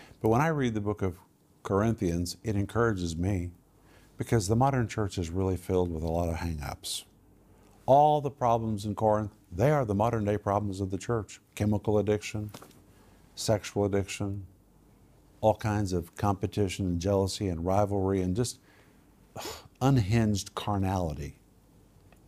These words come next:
But <clears throat> they had received the grace of God.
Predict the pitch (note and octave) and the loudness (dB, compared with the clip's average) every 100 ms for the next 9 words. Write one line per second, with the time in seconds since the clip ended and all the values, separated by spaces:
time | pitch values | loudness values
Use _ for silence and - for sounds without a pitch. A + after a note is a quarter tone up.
0 | - - _ - - F2+ B2 F3 D3 D3 | -20 -20 _ -20 -10 2 4 6 4 0
1 | - _ _ _ - - - - - A#3 | -10 _ _ _ -20 -20 -20 -14 -8 -2
2 | A#3 G#3+ D3+ E2 G2+ C3+ C#3 A2+ A2 - | 0 0 -4 -2 2 4 4 2 -2 -2
3 | C3 G#2+ G2 A2 B2 G2 F2 G2+ B2+ A#2+ | -2 -2 0 0 0 -4 -4 0 0 -2
4 | A#2 | -6